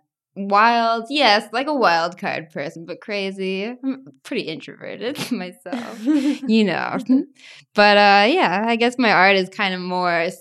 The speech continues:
Speaker 1: separate, mm, from what's in my head than how I actually act, if that makes sense.
Speaker 2: Yeah, definitely. Definitely. <laughs> Uh, I noticed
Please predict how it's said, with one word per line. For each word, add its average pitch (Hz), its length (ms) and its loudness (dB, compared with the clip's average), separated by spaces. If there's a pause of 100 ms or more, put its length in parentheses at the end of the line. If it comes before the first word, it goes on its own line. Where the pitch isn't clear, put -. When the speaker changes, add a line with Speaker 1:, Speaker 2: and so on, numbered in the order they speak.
Speaker 1:
separate, 170 640 -2
mm, 294 220 0 (320)
from 180 220 -10
what's 170 220 -8
in 175 60 -8
my 160 120 -6
head 160 260 -8
than 151 140 -12
how 156 160 -18
I 151 80 -12
actually 156 640 -12
act, - 540 -14
if - 160 -20
that 175 180 -12
makes - 280 -18
sense. 180 440 -20 (240)
Speaker 2:
Yeah, 277 320 0 (120)
definitely. 214 840 -4 (260)
Definitely. 240 840 0
<laughs> - 60 -18 (640)
Uh, 247 380 4
I 285 140 4
noticed 359 720 2